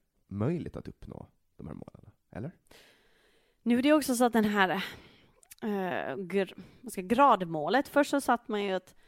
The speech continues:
Speaker 2: att om vi ökar till två grader, eh, före de här preindustriella nivåerna, det är därför man räknar liksom innan, innan industrialismen kom igång.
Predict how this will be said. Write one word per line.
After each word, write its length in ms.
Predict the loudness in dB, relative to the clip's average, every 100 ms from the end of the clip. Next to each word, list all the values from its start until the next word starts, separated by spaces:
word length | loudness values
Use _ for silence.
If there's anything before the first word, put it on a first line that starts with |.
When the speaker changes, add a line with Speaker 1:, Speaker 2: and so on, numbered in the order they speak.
| _ _ _ _ -10
Speaker 2:
att 160 | -4
om 120 | -2 2
vi 400 | 2 2 0 -4 -12 _ _ _ -16 -14 -18 -12 2
ökar 420 | 2 2 0 -2
till 140 | 0 -4
två 340 | 2 4 4
grader, 600 | 4 2 0 -4 -6 -6 -8
eh, 320 | -6 -6 -6
före 440 | 2 4 4 2
de 140 | -2 -4
här 200 | -4 -6 _ _
preindustriella 1000 | -2 0 2 0 -2 -2 0 2 4 2 2
nivåerna, 560 | 4 6 4 2 0
det 80 | 2
är 60 | 6
därför 260 | 6 6 0
man 140 | 0
räknar 300 | 0 -2 -10
liksom 200 | -8 -4
innan, 360 | -2 2 2 0
innan 340 | -2 0 2
industrialismen 640 | 2 0 2 0 -2 -6 -6
kom 120 | -8
igång. 260 | -6 -8